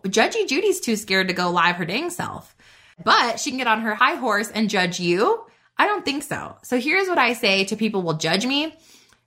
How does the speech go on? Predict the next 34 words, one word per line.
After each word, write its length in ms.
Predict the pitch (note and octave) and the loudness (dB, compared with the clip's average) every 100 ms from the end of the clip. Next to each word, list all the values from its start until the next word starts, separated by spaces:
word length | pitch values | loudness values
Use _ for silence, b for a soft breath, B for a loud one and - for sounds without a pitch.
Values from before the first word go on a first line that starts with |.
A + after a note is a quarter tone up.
| _ - | _ -2
I 140 | F#3 | 0
don't 160 | D#4+ B3+ | 2 0
care. 540 | - C4+ F3 A#2+ - - | 2 2 2 -4 -8 -4
And 140 | G3+ - | -2 0
I 180 | A#3+ | -2
hope 520 | D#4 - G#3 C4+ G4+ C#4+ | -2 -6 0 2 2 0
that 100 | A3+ | 2
I 100 | G3+ | 2
repel 500 | G3+ G3+ - G#3 F#3+ | 0 -2 2 2 2
people 300 | G3+ F#3 F3+ | -2 -2 -2
that 180 | E3+ | -2
don't 300 | F3+ F3 - | 0 -2 -2
jive 320 | D#3 E3 D#3 D#3 | 0 2 2 0
with 180 | D#3 | -6
me. 240 | D3+ A2 - B B B - | -8 -10 -12 B B B -2
I 80 | C#4+ | -2
hope 380 | - D#4+ F4+ C#4+ | 0 2 2 0
that 120 | G3 | -4
if 100 | G3+ | -2
someone 280 | - C4 E4+ | -2 -2 -2
gets 160 | E4 | -2
on 140 | A#3+ A3+ | 0 0
my 100 | G#3 | 2
live 320 | F3 F3 G#3 | 2 2 2
and 100 | G#3 | 0
they're 60 | |
like, 220 | E3+ E3+ F3 | -2 -2 -2
"Oh 80 | |
my 160 | E3+ E3+ | 0 0
gosh, 320 | D#3 D3+ - | 2 2 0
she 140 | - A#3 | -2 -2
is 140 | C#4+ | -2
so 340 | - - D#3 | -6 0 2
annoying," 720 | D#3+ C3+ C3 C#3 C#3 C#3 D3 | 2 0 -2 -4 -4 -4 -6